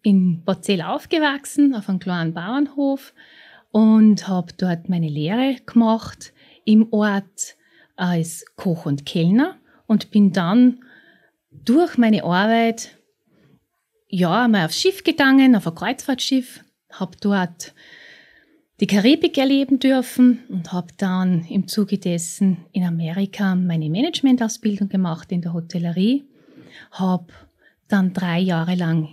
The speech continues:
in Irland leben und arbeiten dürfen, bin im Zuge einer Weltreise auch nach Neuseeland gekommen und nach Australien, wo ich auch arbeiten hab dürfen. Das waren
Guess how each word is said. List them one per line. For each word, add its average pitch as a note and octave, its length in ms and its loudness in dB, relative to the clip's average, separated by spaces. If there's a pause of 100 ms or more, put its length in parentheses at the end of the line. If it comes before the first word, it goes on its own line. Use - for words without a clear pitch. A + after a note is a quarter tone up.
(120)
in F3 300 0
Irland A#3 560 4 (140)
leben A3 440 4
und E3+ 240 -2
arbeiten A#3+ 440 -2
dürfen, B3+ 580 -2 (840)
bin A3 280 8
im G3+ 220 4
Zuge G#3+ 260 0
einer F3 360 0
Weltreise A#3 720 0
auch E3+ 200 -2
nach D#3+ 420 -6 (460)
Neuseeland G3+ 600 2
gekommen G3+ 760 0
und E3 600 -2
nach D#3+ 400 -4
Australien, B3 840 0
wo F3 100 -6
ich E3+ 120 -8
auch A3+ 260 -8 (160)
arbeiten A#3+ 460 -2
hab A#3 180 -10
dürfen. A3+ 460 -2 (540)
Das - 240 -6
waren F3+ 380 0